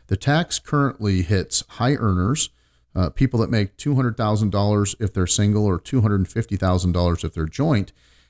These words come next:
and it's an extra three point eight percent tax on investment income like dividends. Now, uh, the, the con here, according to critics, is that, you know, it would be a little more difficult, um,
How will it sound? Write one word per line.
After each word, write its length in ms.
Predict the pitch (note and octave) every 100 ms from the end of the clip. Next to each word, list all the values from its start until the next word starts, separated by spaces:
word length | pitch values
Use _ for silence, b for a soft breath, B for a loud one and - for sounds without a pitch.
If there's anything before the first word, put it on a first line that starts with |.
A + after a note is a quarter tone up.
| b
and 140 | D3 C#3+
it's 220 | C#3+ - _
an 140 | A#2+ B2
extra 340 | D#3 - A#2
three 280 | - C3+ D3+
point 280 | - C#3 -
eight 200 | A2+ A2+
percent 440 | A2 G2 G2 -
tax 560 | - C3+ C3 F2 - - _
on 300 | A2 A#2+ B2 -
investment 500 | G2 A#2+ B2+ - D#2+
income 260 | E2+ F#2+
like 200 | F#2 F#2+
dividends. 500 | - A3+ F#2 - - - _ _ _ _ _ _ _ -
Now, 280 | B2 A#2+
uh, 260 | - C#3+ C3
the, 120 | G#2
the 160 | B2+ A#2+
con 320 | - E3+ E3+
here, 300 | G#2+ G2 G#2
according 460 | - - A#2 A2 F#2+
to 60 |
critics, 640 | - D3 C3+ E2+ - - - B B B -
is 220 | C3+ A#2
that, 340 | C#3 C3+ C3
you 80 | D#3
know, 160 | C3+ B2
it 100 | C3+
would 200 | D3 D3+
be 100 | D3
a 60 |
little 180 | A#2+ D#3
more 240 | E3+ B2+ -
difficult, 680 | A#2 - F#2+ F2 F2+ - - -
um, 420 | G2+ G2 G2